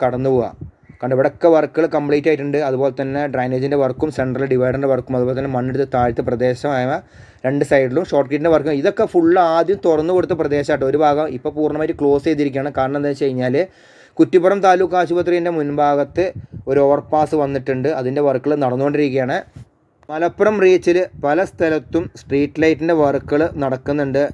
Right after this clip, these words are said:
അപ്പോൾ ഇവിടേക്ക് ഈ അടുത്ത് തന്നെ സ്ട്രീറ്റ് ലൈറ്റിൻ്റെ വർക്ക് നടക്കാനിരിക്കുകയാണ്. അതുപോലെ തന്നെ ഇവിടെയൊക്കെ ഇപ്പോൾ പൂർണ്ണമായിട്ട് സർവീസ് റോഡ് കൂടെയാണ് വാഹനങ്ങൾ കടന്നു പോകുന്നത്. കണ്ടോ, ഡ്രെയിനേജിൻ്റെ വർക്കുകൾ കഴിഞ്ഞിരിക്കുന്നു, സർവീസ് റോഡ് ചേർന്നിട്ട് ക്രാഷ് ബാരിയർ നിർമ്മാണം കഴിഞ്ഞു. അപ്പോൾ ഇവിടെയാണ് ഓവർപാസ്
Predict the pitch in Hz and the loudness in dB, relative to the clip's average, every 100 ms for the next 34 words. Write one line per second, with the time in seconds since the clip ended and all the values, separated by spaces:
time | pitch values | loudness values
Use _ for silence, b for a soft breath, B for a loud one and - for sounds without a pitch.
0 | - 120 131 143 127 156 143 151 160 156 | -8 -2 0 0 2 2 2 -2 -2 -2
1 | 139 143 143 156 151 151 131 127 147 139 | -2 0 0 0 0 -2 -2 -2 -2 -2
2 | 127 135 139 131 151 143 139 135 175 b | -4 -4 -2 0 0 0 -2 -2 -4 b
3 | b b b - 160 190 190 170 175 175 | b b b 0 2 4 0 4 4 4
4 | 196 185 160 170 160 170 170 170 185 180 | 0 0 2 2 4 2 4 2 2 2
5 | 160 156 165 151 151 143 160 156 151 143 | 2 2 -2 0 0 0 2 4 4 2
6 | 139 170 - 135 127 107 - 127 131 135 | 0 -2 -4 -6 -6 -6 -10 -6 -4 -4
7 | 135 143 143 131 143 139 131 135 127 131 | -2 0 0 2 0 2 0 0 -2 -2
8 | 170 135 123 131 135 131 127 135 139 131 | -2 -2 -2 -2 -2 -2 -2 -4 0 0
9 | 123 131 139 143 139 147 160 156 135 110 | 2 0 0 0 2 2 2 0 0 -4
10 | - B B B 156 202 220 233 214 226 | -10 B B B 2 6 6 6 2 0
11 | - 165 165 143 175 165 | -2 0 0 0 -2 0